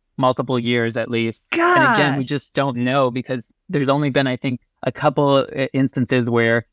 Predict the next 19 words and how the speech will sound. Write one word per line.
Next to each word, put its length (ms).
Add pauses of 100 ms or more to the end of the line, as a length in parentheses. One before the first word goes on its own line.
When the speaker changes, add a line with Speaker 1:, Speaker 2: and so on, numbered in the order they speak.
(160)
Speaker 1:
an 120
actually 640 (200)
l-, 140 (120)
pregnant 380
female 400
has 180
been 380 (460)
caught. 260 (160)
And 160
so 180
we 160
have 320 (140)
so 160
little 240
information. 640
And 100
actually, 200
Speaker 2:
Gosh. 80
Speaker 1:
there's 120